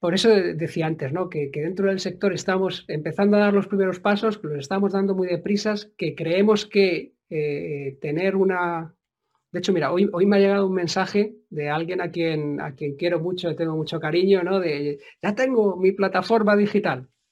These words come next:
¿no? Fenomenal. Entras en la plataforma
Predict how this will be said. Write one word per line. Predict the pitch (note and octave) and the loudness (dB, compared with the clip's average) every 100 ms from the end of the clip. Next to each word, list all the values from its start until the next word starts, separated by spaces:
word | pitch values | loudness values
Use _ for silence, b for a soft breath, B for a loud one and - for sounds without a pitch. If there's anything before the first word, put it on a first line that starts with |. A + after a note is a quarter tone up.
| - | -12
¿no? | A3 - _ _ b b b b b _ _ _ _ _ | -12 -12 _ _ b b b b b _ _ _ _ _
Fenomenal. | - D3+ D#3 E3+ - | -8 -6 -2 -4 -4
Entras | F3+ A3 B3 A3 | -6 -4 -4 -2
en | G#3+ | -2
la | G3+ | 0
plataforma | G3 G3 F#3+ A#3+ A3+ A3 C4 | -2 -2 -2 -2 0 -2 -4